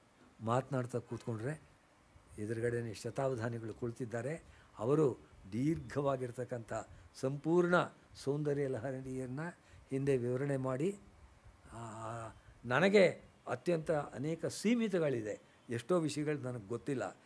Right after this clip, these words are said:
ಮಂತ್ರಶಾಸ್ತ್ರದ್ದು ಇಲ್ಲ, ಅದನ್ನೆಲ್ಲ ಸೇರಿಸಿ ಅವರು ಮಾಡಿರ್ತಕ್ಕಂಥ ಇದು ಸಿಗ್ತಾ ಇದೆ.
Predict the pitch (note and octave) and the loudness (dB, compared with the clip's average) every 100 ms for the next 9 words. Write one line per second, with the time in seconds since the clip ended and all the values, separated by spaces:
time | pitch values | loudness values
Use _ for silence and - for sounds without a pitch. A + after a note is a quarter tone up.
0 | - _ A#2 A#2+ A#2+ G#2+ A#2+ - B2 A#2+ | -20 _ -6 -6 -6 -8 -8 -8 -10 -6
1 | A#2 C3 D#3+ - - - A#2+ B2 D#3 F3+ | -8 -8 -12 -16 -18 -8 -4 0 2 0
2 | - F#3+ B3 F#3+ C#3+ A#2 - - - A#2+ | 4 6 6 4 -4 -6 -8 -20 -12 -4
3 | B2 B2 G#2 - - A2+ B2 A#2+ A#2+ A#2 | 0 0 -2 -8 -16 -4 -2 -2 -6 -6
4 | A#2 G#2 A2 G2+ - - - A2 A2+ G2+ | -6 -6 -6 -8 -12 -20 -20 -10 -10 -8
5 | A2+ G#2 B2 A2 G#2 D3 | -8 -6 -2 -2 -2 -6